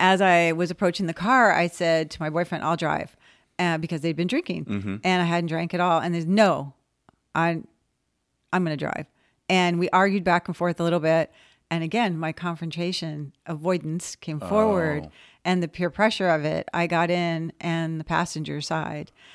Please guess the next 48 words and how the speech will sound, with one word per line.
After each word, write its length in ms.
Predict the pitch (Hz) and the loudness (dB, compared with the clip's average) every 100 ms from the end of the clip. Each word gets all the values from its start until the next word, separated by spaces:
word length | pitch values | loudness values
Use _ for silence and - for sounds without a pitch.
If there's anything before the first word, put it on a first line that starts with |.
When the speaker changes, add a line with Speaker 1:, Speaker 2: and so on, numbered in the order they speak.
| - _ 185 | -20 _ 2
Speaker 1:
And 320 | 190 190 190 | 4 4 4
when 120 | 190 | 2
I 100 | 190 | 2
got 180 | 226 269 | 2 0
into 200 | 330 294 | 0 -2
the 60 | |
passenger 480 | 233 196 196 175 160 | 0 -2 -2 -6 -6
side, 300 | - 147 143 | -6 -6 -6
my 140 | 147 156 | -6 -6
intuition 500 | 190 214 220 - 170 | -6 -4 -2 -2 -4
told 200 | 165 156 | -4 -4
me 240 | 156 151 - - - - | -6 -8 -14 -20 -20 -8
something's 420 | 180 175 180 160 | -6 -2 -4 -4
going 280 | 156 151 143 | -6 -6 -8
to 60 | |
happen. 440 | 143 139 - - - | -10 -10 -12 -12 -6
Speaker 2:
Really? 460 | 95 151 101 80 78 | 0 4 4 2 -2
Speaker 1:
Yeah, 580 | 175 180 180 170 151 151 - | 0 2 2 2 -2 -6 -8
yeah. 260 | 180 175 160 | 0 2 2
And 120 | 185 | 0
I 80 | 175 | -2
didn't 300 | 165 233 240 | -2 -4 -4
listen 320 | 202 - 185 | -6 -2 -2
to 120 | 160 151 | -2 -4
it. 220 | - - _ _ _ _ _ _ | -6 -10 _ _ _ _ _ _
And 280 | 180 180 180 | 2 4 2
I 140 | 185 190 | 2 2
am 180 | 190 170 | 2 0
a 60 | |
firm 320 | 160 - 254 226 | -2 0 2 4
believer, 600 | 214 220 180 160 160 160 - _ _ | 6 6 4 2 2 -2 -16 _ _
uh, 100 | 170 | -4
since 300 | 165 262 359 | 0 0 2
that 180 | 190 - | 2 2
time, 380 | 175 156 160 170 _ _ | 0 0 -2 -4 _ _
that 340 | 185 175 170 - _ _ _ _ - - | 2 4 2 -4 _ _ _ _ -18 -4
developing 640 | 175 190 214 240 240 208 | 2 6 8 6 4 2
our 160 | 180 180 | 2 2
intuition 640 | 175 - 170 175 175 165 | 0 -2 -2 -2 -4 -6
is 200 | 160 147 | -6 -8
critical 840 | - - - - 214 202 185 156 156 | -12 -18 -12 0 2 2 0 -4 -4
for 160 | - | -4
our 160 | - 170 | -2 -2
survival 480 | - 151 151 147 156 | -4 -2 -2 -2 -4
in 180 | 160 | -6
so 260 | 147 - 170 | -8 -4 -2
many 240 | 165 160 156 | 0 -4 -4
areas. 420 | 147 151 147 | -6 -4 -6